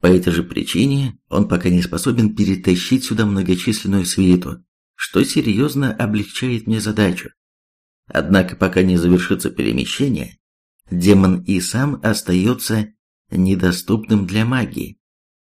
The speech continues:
Он нематериален, следовательно,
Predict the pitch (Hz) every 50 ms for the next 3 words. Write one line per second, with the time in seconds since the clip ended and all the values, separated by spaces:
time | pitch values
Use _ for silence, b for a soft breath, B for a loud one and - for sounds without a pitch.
0 | _ - 95 92 92 90 87 82 - - - 87 95 92 87 87 82 - - -
1 | - 62 69 85 117 131 127 123 - _ _ _ _ _ - - - - 76 78
2 | 71 95 92 90 98 98 98 95 92 87 90 -